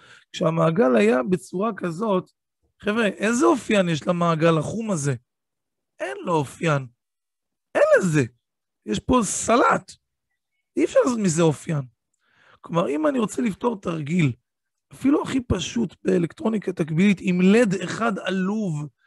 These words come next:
ומסכן, אני חייב, לא אולי, חייב לפשט את המעגל לתבנין. כלומר, מה שאנחנו עושים פה בתורת חשמל בתור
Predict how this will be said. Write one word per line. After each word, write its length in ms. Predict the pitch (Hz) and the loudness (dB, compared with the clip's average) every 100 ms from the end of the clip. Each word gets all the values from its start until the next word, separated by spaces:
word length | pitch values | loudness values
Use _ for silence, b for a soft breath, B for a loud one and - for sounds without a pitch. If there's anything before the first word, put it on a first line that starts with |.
| _ _ - | _ _ -4
ומסכן, 640 | 160 160 143 - - 160 175 196 _ _ B B B B - | -2 -2 -4 -4 -4 -2 -4 -8 _ _ B B B B -2
אני 240 | 202 233 | 0 0
חייב, 480 | - 196 220 240 254 170 | -2 0 2 4 4 4
לא 120 | 202 | 2
אולי, 560 | 269 254 190 160 165 190 _ _ _ _ | 2 4 4 2 0 -4 _ _ _ _
חייב 640 | - 165 202 226 247 202 226 226 214 _ _ _ _ | -16 -10 -6 0 4 4 2 -2 -12 _ _ _ _
לפשט 500 | - 175 - 170 - 254 | -10 -10 -6 -6 -2 -2
את 60 | - | 0
המעגל 640 | 202 180 165 147 196 233 - | 2 2 2 4 4 2 0
לתבנין. 760 | 180 190 190 233 202 175 143 127 _ _ _ _ | 0 0 -2 -4 -2 -4 -6 -12 _ _ _ _
כלומר, 240 | - 190 196 | -2 2 2
מה 200 | 208 285 | 2 0
שאנחנו 1000 | - 427 330 - _ _ 202 240 240 | -2 -10 -10 -12 _ _ 0 0 0
עושים 380 | 240 185 254 254 | -6 -6 -8 -8
פה 140 | 233 247 | -4 -2
בתורת 380 | 202 - 226 240 | -2 -2 -4 -4
חשמל 340 | - 87 247 | -6 -6 -4
בתור 460 | 214 190 233 220 | -2 -2 0 0